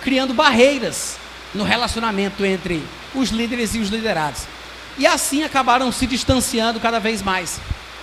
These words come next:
Infelizmente, existem várias formas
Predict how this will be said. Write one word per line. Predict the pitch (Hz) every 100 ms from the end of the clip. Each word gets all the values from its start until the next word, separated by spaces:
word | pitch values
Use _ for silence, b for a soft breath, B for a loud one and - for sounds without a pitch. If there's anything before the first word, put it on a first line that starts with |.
| - - - - -
Infelizmente, | 381 294 269 208 175 254 214 - - - - - - - - - - - -
existem | 220 262 269 277 254 185 - - - -
várias | 135 277 330 -
formas | - 269 220 160 127 -